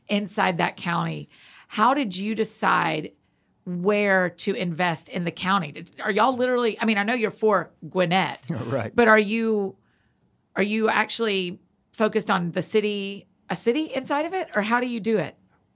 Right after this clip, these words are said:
Speaker 2: One of the things I tell, uh, leaders, Annie, is please don't go to the office all the time and get stuck there.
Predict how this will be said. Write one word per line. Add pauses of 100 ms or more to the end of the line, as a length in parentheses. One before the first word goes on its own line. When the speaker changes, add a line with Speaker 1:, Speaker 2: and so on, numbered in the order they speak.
(140)
Speaker 2:
One
of
the
things
I
tell, (140)
uh,
leaders,
Annie,
is
please
don't
go
to
the
office
all
the
time
and
get
stuck
there.